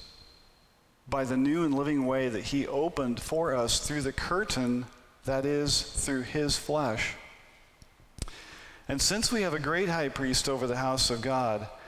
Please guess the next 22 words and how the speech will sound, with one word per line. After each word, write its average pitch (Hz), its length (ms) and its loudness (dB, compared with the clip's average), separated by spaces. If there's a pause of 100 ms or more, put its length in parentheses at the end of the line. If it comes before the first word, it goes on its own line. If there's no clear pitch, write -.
(580)
let 156 220 2
us 220 200 2
draw 147 300 2
near 143 500 2 (880)
with 131 140 0
a 131 80 0
true 254 280 2
heart 117 360 0 (240)
in 135 120 2
full 254 380 0
assurance 127 500 0
of 120 80 0
faith, 117 520 -2 (380)
with 139 100 0
our 143 100 2
hearts 214 380 0
sprinkled - 1120 0 (120)
clean 120 540 0 (720)
from 143 160 0
an 139 80 2
evil 143 240 2
conscience 127 800 0